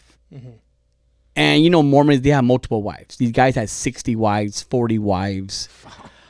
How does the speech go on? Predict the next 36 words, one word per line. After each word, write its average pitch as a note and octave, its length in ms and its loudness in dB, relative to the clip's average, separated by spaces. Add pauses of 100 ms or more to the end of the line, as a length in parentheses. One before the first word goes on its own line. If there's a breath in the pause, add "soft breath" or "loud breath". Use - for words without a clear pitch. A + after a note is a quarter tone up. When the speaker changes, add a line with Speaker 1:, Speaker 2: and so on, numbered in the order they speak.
(300 loud breath)
Speaker 2:
Um, A2+ 480 -2 (160)
they D3+ 240 0
own E3+ 180 6
the C#3 100 -2
city, A#2+ 380 -4
bro, G#2+ 280 -6
where, A2 440 -2 (460)
you C3+ 120 2
know, B2+ 220 4
as B2 140 2
far C3+ 280 4
as A#2 100 0
the A2 80 -4
cops, - 920 -4
the A2+ 120 -8
judges, A2+ 760 -6
everybody, B2 320 0
they're A#2+ 100 0
all A#2 100 0
Mormons. G2 500 -10
So - 340 -6
they A2+ 160 -2
all A2+ 200 2
look A2 220 -6
up A2 140 -6
to - 140 -14
this G#2+ 200 -12
guy, - 360 -18 (220)
you A#2 120 -10
know, G#2+ 320 -12 (280)
this G#2+ 160 -12
guy. - 240 -14 (1080 soft breath)
And B2+ 720 0 (340)
what C3+ 180 2
happens D3 440 0
is A#2+ 360 -6